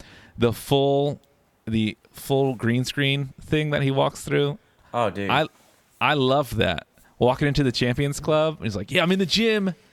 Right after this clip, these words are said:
Speaker 1: getting some reps in." Um, if I had more space, so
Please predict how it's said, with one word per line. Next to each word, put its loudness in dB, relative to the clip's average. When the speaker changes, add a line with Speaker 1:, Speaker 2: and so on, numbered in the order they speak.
Speaker 1:
getting -4
some -4
reps 0
in." 0
Um, 0
if 0
I 2
had 0
more 0
space, -2
so 0